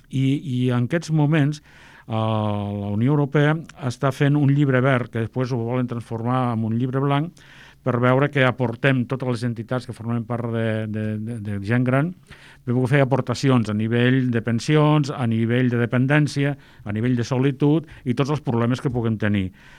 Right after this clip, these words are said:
Però concretament hi ha una, una pregunta, perquè hem de contestar, que diu, «Com pot la Unió Europea donar suport a la gent gran vulnerable que no estan de condicions de protegir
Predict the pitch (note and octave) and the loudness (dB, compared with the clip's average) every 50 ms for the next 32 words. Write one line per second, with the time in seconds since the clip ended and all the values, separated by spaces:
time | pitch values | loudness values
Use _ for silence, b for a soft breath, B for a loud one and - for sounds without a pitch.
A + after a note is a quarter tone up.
0 | B B B B B - A#2+ B2+ C#3+ D3+ D3 D#3+ D#3+ D3 D#3 D3+ E3 F#3 F#3+ F3 | B B B B B -6 -4 0 0 0 0 0 0 2 2 2 4 4 2 2
1 | - D3+ C3+ D3+ D#3 D#3 D#3 - - D#3+ D#3+ D#3 D3+ D3 D3 C#3+ C#3 C3+ C3+ B2+ | 0 0 0 0 0 0 -2 -4 -2 -2 0 2 4 4 4 4 4 4 4 2
2 | C3 C#3+ D3 D#3+ D3+ B2 C3+ C3+ C3+ D#3 D#3+ D3 - A2+ A#2 C3 C#3 B2 G#2 G2+ | 2 2 2 2 2 2 2 2 4 4 4 4 2 0 -2 -2 -4 -8 -14 -16
3 | G#2 - _ - G#2+ G#2 G#2+ A#2 C3+ A#2+ A2+ A#2+ B2+ B2 B2 B2+ - - - C3 | -20 -14 _ -8 -4 -2 0 0 2 0 0 0 0 0 -2 -4 -4 -2 -2 -2
4 | C3+ C#3 - D3 C3+ C3 C#3 C3 A2 F#2 - B B B B B B B B - | -2 0 0 2 4 6 6 6 4 2 -2 B B B B B B B B 0
5 | F#3 G3+ G3 G3 - D3 C3+ C3+ B2+ B2 B2 C3+ D3+ D#3 D3 C3+ B2+ B2 - C#3+ | 2 2 2 4 2 2 2 4 4 4 4 4 4 4 4 4 2 2 2 0
6 | D3 D#3+ F3+ F#3+ - - - - A#2+ A#2 B2+ C3+ C#3+ E3 E3+ - - D3 C#3+ - | 2 2 0 -2 -4 -8 -6 -4 0 2 2 4 4 2 2 2 0 0 0 2
7 | D#3 E3 F3+ - - C3+ A#2 B2+ C3+ B2+ C3 D#3 D3+ D3 C3+ C3+ C3+ C#3 C3+ B2+ | 2 2 2 0 -2 -2 0 0 0 2 2 2 2 2 4 4 4 4 4 4
8 | B2+ B2+ B2+ B2 A#2+ C3+ D3+ D#3 - D#3+ F3+ F#3 - - C3+ D3 D3+ D#3 D#3 D3 | 4 4 4 4 4 2 0 -2 -2 -4 -4 -4 -2 -2 0 0 0 0 0 0
9 | C#3 B2+ C3 B2 - C3+ B2+ A#2+ A#2+ B2 - - D3 D#3 F3+ F#3 - B B B | 0 0 0 0 0 0 0 0 0 -2 -2 0 0 0 0 -2 -4 B B B
10 | B B B B - A#2+ C3+ - - C3 B2 B2+ B2+ A#2 B2+ D3+ E3+ | B B B B -2 0 0 2 2 0 2 2 2 2 2 2 0